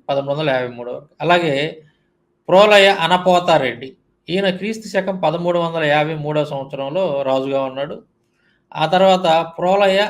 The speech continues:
అనవేమారెడ్డి, ఈయన క్రీస్తు శకం పదమూడు వందల అరవై నాలుగో శతాబ్దంలో ఉన్నాడు. తర్వాత ప్రోలయ కుమార గిరిరెడ్డి, ఈయన క్రీస్తు శకం పదమూడు వందల ఎనభై ఆరులో రాజుగా ఉన్నాడు.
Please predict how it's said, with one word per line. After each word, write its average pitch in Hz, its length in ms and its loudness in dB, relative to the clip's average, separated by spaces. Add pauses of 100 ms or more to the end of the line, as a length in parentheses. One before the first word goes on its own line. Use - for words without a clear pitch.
అనవేమారెడ్డి, 165 880 0 (680)
ఈయన 185 220 0 (180)
క్రీస్తు 208 420 -10
శకం 196 280 -2
పదమూడు 165 380 -4
వందల 165 200 -4
అరవై 147 260 -2
నాలుగో 147 300 -4
శతాబ్దంలో 135 640 -8
ఉన్నాడు. 139 360 -10 (640)
తర్వాత 170 320 0
ప్రోలయ 185 380 6
కుమార 175 380 -2 (480)
గిరిరెడ్డి, 151 640 -2 (360)
ఈయన 165 200 -4
క్రీస్తు 175 360 -6
శకం 165 160 -4
పదమూడు 147 380 -6
వందల 151 140 -4
ఎనభై 135 320 -4
ఆరులో 143 240 0
రాజుగా 135 420 -4
ఉన్నాడు. 139 380 -10